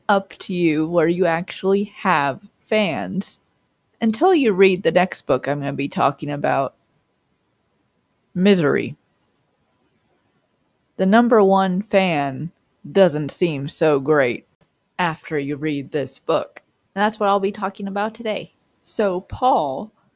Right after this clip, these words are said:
it's a writer, and Annie is the number one fan. And she doesn't like the ending so much of his new book. So when she comes across him,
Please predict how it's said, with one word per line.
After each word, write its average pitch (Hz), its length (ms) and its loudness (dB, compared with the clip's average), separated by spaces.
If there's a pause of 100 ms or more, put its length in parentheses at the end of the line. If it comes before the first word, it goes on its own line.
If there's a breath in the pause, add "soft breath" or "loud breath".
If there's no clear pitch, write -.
(680)
it's 190 260 -8
a 165 80 -8
writer, 135 540 -6 (100)
and 196 160 -8 (120)
Annie 185 520 -6
is 190 260 -4
the 190 80 -6
number 180 360 -2
one 160 320 -6
fan. 139 500 -10 (640)
And 226 180 -4
she 269 120 -8
doesn't 381 340 -8
like 381 400 -6
the - 180 -6
ending 156 540 -8
so 135 340 -4
much - 560 -8
of 180 300 -2
his 160 260 -6
new 165 220 -4
book. - 420 -6 (800)
So 214 240 0
when 233 220 0
she 233 160 -4
comes 262 360 -6
across 240 520 -4
him, 135 380 -4